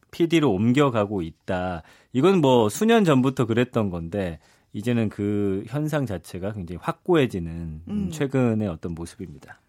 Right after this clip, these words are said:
Speaker 2: 그러니까 한 발 더 앞서가서 이제 피디 테이너가 등장하는 거잖아요.
Speaker 1: 그쵸. 연예인 같은 피디. 그러니까 이제는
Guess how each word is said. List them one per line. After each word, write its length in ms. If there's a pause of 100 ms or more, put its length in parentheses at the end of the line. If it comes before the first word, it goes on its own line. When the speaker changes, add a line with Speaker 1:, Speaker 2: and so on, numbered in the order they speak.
(100)
Speaker 2:
그러니까 320
한 200
발 180
더 120
앞서가서 640
이제 220
피디 340
테이너가 420
등장하는 500
거잖아요. 260
Speaker 1:
그쵸. 380 (200)
연예인 300
같은 280
피디. 300 (560)
그러니까 380 (540)
이제는 520